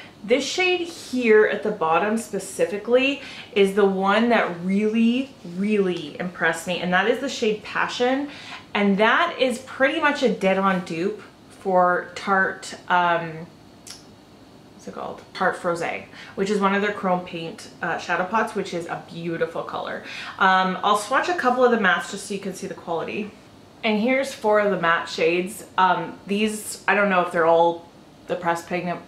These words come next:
pigment formula or if they're just shadows. I don't know which are which, but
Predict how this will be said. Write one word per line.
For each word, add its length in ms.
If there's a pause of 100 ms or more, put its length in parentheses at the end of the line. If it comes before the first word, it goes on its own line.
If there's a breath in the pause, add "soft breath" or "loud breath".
(200)
pigment 420
formula 600
or 140
if 180
they're 220
just 160
shadows. 420
I 100
don't 120
know 120
which 200
are 80
which, 280 (400 loud breath)
but 460